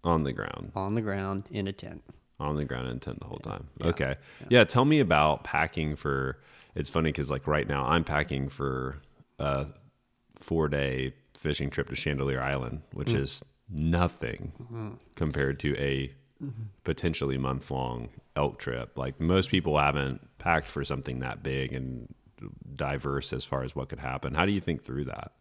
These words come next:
Speaker 2: Um, whatever you think you need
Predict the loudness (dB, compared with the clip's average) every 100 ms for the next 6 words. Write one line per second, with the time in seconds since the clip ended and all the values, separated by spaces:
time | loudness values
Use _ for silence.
0 | -8 -6 -2 -2 -2 -2 -2 -2 -2 -4
1 | -10 -20 _ _ -16 -14 -14 _ _ _
2 | -20 -20 _ _ _ _ _ _ -10 -2
3 | 0 2 2 2 2 2 0 -2 -4 -6
4 | -2 0 0 0 2 2 0 -2